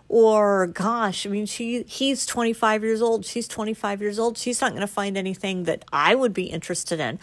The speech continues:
which is not true, by the way, because, you know, reading transcends all age, but we'll just let that go. And then maybe somehow he clicks on this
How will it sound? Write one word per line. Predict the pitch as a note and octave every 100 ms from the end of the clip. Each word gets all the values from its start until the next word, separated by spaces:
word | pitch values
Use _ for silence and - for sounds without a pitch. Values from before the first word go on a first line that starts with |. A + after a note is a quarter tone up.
| - -
which | B3+ A#3
is | A3+ G3
not | G3+ F3
true, | - A3
by | G3 G3
the | F#3
way, | F#3+ F3+
because, | E3+ - F#3 E3+
you | E3+
know, | E3
reading | D#3 F3+ F3 F3 E3 D#3+
transcends | - F3+ F3 - E3 D#3+
all | E3 D#3+ -
age, | B2+ - -
but | D#3+ - _
we'll | F3 F#3+
just | E3+ D#3+ D#3+
let | D#3
that | D3 -
go. | C#3 - - - - - -
And | E4
then | A4 G4+
maybe | E4 E4 E4+ D#4+
somehow | - A#3+ A#3 G#3+ G3 F#3+ F#3+ - -
he | - C#4
clicks | C4 D4+ D#4 -
on | A#3 G#3+ G#3 G#3 G3+ -
this | F#3+ G3 G3 F#3+ F#3 E3+ -